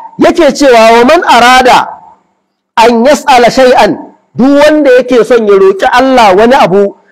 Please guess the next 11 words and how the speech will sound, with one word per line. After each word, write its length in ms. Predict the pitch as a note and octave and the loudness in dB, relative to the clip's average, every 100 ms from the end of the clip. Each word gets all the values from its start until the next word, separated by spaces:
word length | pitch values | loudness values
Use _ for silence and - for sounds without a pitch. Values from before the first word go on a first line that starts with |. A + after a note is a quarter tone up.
| - | -4
"fa 240 | G#3 G3+ | 0 0
alaihi 300 | A#3 C4 A3 | 2 2 0
an 240 | B3 A3+ | 0 -2
yarfa 260 | B3 A3+ A3+ | -2 -2 -2
hajatahu 640 | G3 F#3+ G3+ A3 A3 E3+ | 0 0 0 -2 -2 -2
ila 160 | G#3 F#3 | -2 0
Allah 380 | F3 F3+ E3 E3 | 0 0 0 -2
Azza 160 | D3+ D3+ | -2 -2
wa 60 | |
Jalla. 320 | C#3+ C#3 C3 - _ | -2 -6 -8 -16 _
Mubasharatan, 920 | F3 G3+ G#3+ G#3 C#4 D4 C4 B3 G3+ | -2 0 2 0 0 0 0 0 -2